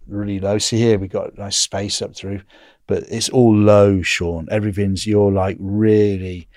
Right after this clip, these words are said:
everything's low down. It's cramped. The, the cells and the doors are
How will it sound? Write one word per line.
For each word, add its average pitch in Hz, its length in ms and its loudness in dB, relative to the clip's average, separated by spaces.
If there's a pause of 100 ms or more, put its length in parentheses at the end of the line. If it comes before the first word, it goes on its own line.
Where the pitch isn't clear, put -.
(240)
everything's 107 400 -2
low 98 320 2
down. 98 600 -2
It's - 360 -12 (120)
cramped. 98 800 -4 (460)
The, 92 80 -6 (240)
the 95 100 -2
cells 104 720 0
and 92 100 -6
the 87 100 -6 (100)
doors 107 420 -2
are 82 100 -8